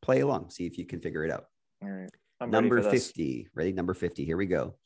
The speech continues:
Speaker 1: With so many of its non-traditional locations either closed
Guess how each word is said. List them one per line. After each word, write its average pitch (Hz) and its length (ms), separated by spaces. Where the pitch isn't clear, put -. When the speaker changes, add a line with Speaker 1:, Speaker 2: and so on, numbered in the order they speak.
Speaker 1:
With 92 160
so 127 300
many 120 360
of 82 120
its - 220
non-traditional 95 800
locations 78 680
either 90 260
closed 85 680